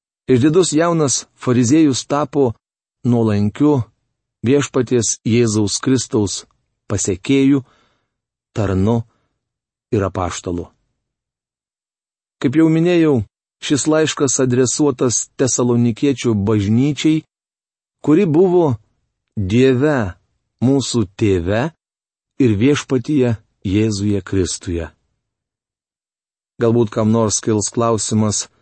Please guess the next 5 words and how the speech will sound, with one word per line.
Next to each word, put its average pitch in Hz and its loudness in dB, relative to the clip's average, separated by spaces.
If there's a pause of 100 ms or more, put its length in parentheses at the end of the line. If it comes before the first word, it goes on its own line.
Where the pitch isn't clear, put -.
(720)
kodėl 131 0
apaštalas 98 -4 (260)
nepaminėjo 117 0
Šventosios 110 -2
Dvasios. 101 -6